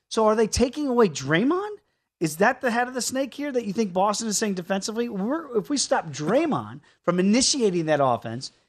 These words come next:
and getting that movement going, we stop him, then all of a sudden, everything else kinda slows down. Klay's not the same guy.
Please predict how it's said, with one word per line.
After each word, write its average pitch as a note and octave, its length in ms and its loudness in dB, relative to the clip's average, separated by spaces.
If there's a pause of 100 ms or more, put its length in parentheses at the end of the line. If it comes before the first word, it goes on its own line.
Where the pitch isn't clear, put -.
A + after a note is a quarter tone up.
and D#3 140 -2
getting A3+ 300 4
that A3 140 0
movement G3 460 -2
going, E3 340 0 (640)
we A3 120 4
stop - 360 2
him, D#3+ 480 0 (720)
then G#3 100 6
all A#3+ 140 4
of A#3 60 -2
a G#3+ 60 -6
sudden, C4 520 -2 (480)
everything A#3+ 280 -2
else C#4 160 -6
kinda C#4+ 180 -6
slows D4 260 -4
down. D#4+ 220 -4
Klay's D#3 320 2
not G3 140 0
the - 80 -12
same A#3+ 200 -2
guy. C#4+ 260 2